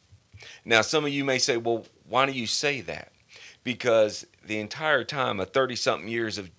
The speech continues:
Jesus' ministry, even before that, it is written to where God and Jesus were always together. All right? It was,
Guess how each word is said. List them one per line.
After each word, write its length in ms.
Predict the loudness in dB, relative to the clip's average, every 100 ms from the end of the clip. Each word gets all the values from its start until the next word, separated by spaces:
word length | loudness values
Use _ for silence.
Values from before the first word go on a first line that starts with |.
| -10
Jesus' 440 | -6 -6 -8 -10
ministry, 580 | -6 -6 -6 -8 -10 -12 -16 -20 _ -6
even 320 | -2 -2 -2
before 600 | -4 -6 -6 -2 2 2
that, 260 | 0 -2 -2
it 40 |
is 300 | -8 -10 -12
written 480 | -2 -2 -2 -8 -18 -20 -20 _ _
to 80 | -10
where 400 | -4 -2 -2 -6 _ _ _ _ -4
God 560 | 4 4 4 0 -2 -8 _ -16
and 160 | -12 -8
Jesus 600 | -6 -6 -6 -10 -12 -8
were 200 | -6 -2
always 380 | 0 0 -2 -6
together. 520 | -10 -4 -4 -4 -8 _ _ _ _ _ _ _ _ _ _ _ _ _ _ _ _ _ _ _ _ _ _ _ _ _ _ _ _ _
All 100 | -4
right? 280 | -2 -2 -4 _ _ -6
It 200 | -4 -2
was, 380 | -4 -6 -10